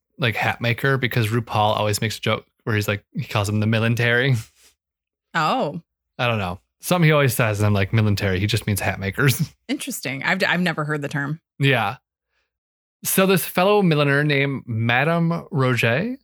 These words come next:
Speaker 1: R O G E T. I'm saying Roget. I'm giving her the benefit of the doubt that's French. It's not Roget.
Speaker 2: <laughs> We'll go with Roget.
Speaker 1: Yeah.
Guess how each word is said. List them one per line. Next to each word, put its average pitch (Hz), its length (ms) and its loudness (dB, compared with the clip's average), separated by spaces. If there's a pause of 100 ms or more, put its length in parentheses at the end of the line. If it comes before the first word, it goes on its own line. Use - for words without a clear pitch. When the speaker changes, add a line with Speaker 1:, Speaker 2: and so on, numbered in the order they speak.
(880)
Speaker 1:
R 143 160 2
O 160 100 2
G 131 160 2 (180)
E - 40 -2
T. 104 360 -4
I'm - 420 -14
saying 151 260 2
Roget. 98 480 0
I'm 131 100 0
giving 131 180 2
her 117 100 4
the 110 60 2
benefit 104 260 -2
of 98 40 -6
the 101 80 -2
doubt 95 240 -2
that's - 140 -12
French. 101 240 -8
It's 104 160 -6
not 101 180 -6
Roget. 98 340 -2 (400)
Speaker 2:
<laughs> 190 60 -2 (760)
We'll 226 160 -4
go 190 140 -4
with 202 120 -4
Roget. 165 480 -4 (200)
Speaker 1:
Yeah. 120 320 0